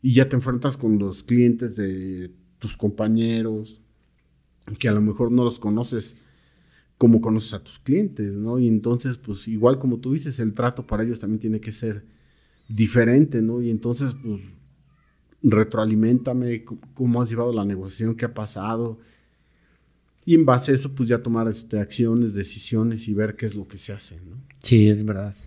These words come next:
Speaker 2: Hace ratito estabas mencionando de, sobre materiales. Eh, yo quisiera hacerte esta pregunta.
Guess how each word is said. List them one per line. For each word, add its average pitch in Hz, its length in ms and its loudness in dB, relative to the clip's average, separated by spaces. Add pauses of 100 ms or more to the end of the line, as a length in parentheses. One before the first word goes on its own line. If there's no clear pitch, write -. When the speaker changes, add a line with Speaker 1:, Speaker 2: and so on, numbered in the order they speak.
(600)
Speaker 2:
Hace 160 200 4
ratito 151 260 4
estabas 151 300 2
mencionando 127 800 4
de, 101 280 6
sobre 104 280 2
materiales. 110 960 4 (440)
Eh, 104 360 6
yo 127 120 4
quisiera 131 380 8
hacerte 113 800 0
esta 107 240 0
pregunta. 98 560 2